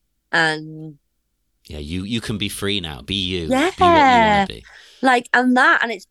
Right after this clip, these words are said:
Speaker 1: from both of them being allowed their journeys of self-love that they're able to love each other so much better.
Speaker 2: Oh, that, now I kinda hope they are still together after. <laughs> Yeah.
Speaker 1: Well,
Speaker 2: That'd
Speaker 1: I,
Speaker 2: be
Speaker 1: I
Speaker 2: lovely,
Speaker 1: think that,
Speaker 2: wouldn't it?
Speaker 1: I think they're, I think you're right. I think they're maybe not together, but they're definitely, like,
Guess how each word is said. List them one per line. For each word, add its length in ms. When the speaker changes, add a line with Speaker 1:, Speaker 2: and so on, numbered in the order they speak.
Speaker 1:
from 300
both 320
of 140
them 220
being 260
allowed 400
their 160
journeys 400
of 100
self-love 600
that 80
they're 340
able 200
to 120
love 200
each 160
other 120
so 160
much 180
better. 420
Speaker 2:
Oh, 480
that, 340
now 180
I 80
kinda 260
hope 200
they 120
are 180
still 200
together 380
after. 280
<laughs> 440
Yeah. 300
Speaker 1:
Well, 100
Speaker 2:
That'd 160
Speaker 1:
I, 20
Speaker 2:
be 60
Speaker 1:
I 40
Speaker 2:
lovely, 180
Speaker 1:
think 140
that, 80
Speaker 2:
wouldn't 180
it? 60
Speaker 1:
I 120
think 180
they're, 140
I 80
think 220
you're 120
right. 160
I 60
think 120
they're 100
maybe 180
not 160
together, 320
but 100
they're 120
definitely, 400
like, 360